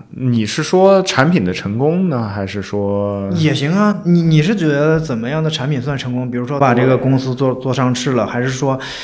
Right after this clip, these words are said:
Speaker 2: 你觉得以后人家一提到这个日志分析就能想到炎黄，这算是成功吗？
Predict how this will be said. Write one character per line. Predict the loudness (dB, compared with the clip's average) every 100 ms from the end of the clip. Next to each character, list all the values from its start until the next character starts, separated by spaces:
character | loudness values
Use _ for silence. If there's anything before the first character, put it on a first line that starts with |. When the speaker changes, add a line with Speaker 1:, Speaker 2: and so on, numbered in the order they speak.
| -14
Speaker 2:
你 | -8 -4
觉 | -2 2
得 | 2
以 | 2
后 | 2 2
人 | 2 2
家 | 2
一 | 0 0
提 | -2 -2
到 | 0 0
这 | 0
个 | 0
日 | -2 -2
志 | -2
分 | -2 0 -2
析 |
就 | -2 0
能 | 0
想 | 0 -2
到 |
炎 | -2 -2 -2
黄， | 0 0 2
这 | 2
算 | 0 0 -2
是 | -4 -6 -6 -6 -8
成 | -10 -6
功 | -2 0
吗？ | 2 0